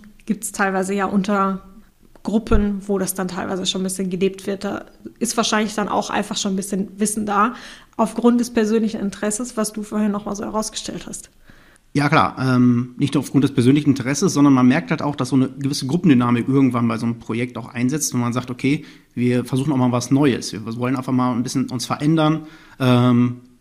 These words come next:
Speaker 2: wir kennen das alle, wenn wir, äh, Tag ein, Tag aus immer den gleichen Trott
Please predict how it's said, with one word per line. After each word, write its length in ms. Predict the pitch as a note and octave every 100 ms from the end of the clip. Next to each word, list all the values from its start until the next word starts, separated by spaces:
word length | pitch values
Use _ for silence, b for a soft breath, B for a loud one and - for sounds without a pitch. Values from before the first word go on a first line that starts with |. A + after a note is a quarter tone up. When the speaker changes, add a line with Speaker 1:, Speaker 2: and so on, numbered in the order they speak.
| _ _ _
Speaker 2:
wir 320 | - F#2 F#2 C3
kennen 140 | C#3+
das 160 | C#3+ -
alle, 240 | C#3 A#2
wenn 140 | A#2
wir, 160 | A#2+ A2 - -
äh, 300 | A2 B2 A#2 -
Tag 240 | C3+ C3+
ein, 100 | C#3+
Tag 160 | D3 -
aus 220 | C#3 C3
immer 80 | A#2+
den 100 | A#2
gleichen 300 | B2+ A#2+ A2+
Trott 320 | D3+ -